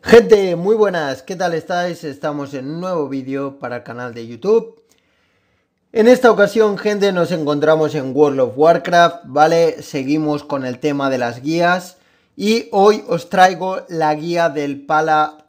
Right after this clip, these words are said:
Tanque P V P expansión tres punto tres punto cinco, ¿vale?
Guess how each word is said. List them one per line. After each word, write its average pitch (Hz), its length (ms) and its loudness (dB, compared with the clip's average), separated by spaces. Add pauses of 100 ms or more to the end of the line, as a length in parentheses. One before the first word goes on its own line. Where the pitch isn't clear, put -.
Tanque 170 760 -8
P 170 120 -6
V 170 280 -4
P 170 460 -8 (260)
expansión 160 880 -8
tres 156 220 -8
punto 160 360 -10
tres 160 240 -8
punto 151 380 -12
cinco, 131 400 -16
¿vale? 160 380 -8